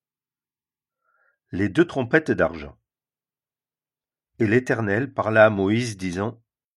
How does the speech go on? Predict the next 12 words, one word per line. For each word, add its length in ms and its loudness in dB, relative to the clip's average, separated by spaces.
Fais-toi 520 0
deux 180 0
trompettes, 760 -8
tu 140 -4
les 100 4
feras 380 2
d'argent 400 0
battu, 580 -6
et 60 2
elles 160 2
te 100 -4
serviront 680 -2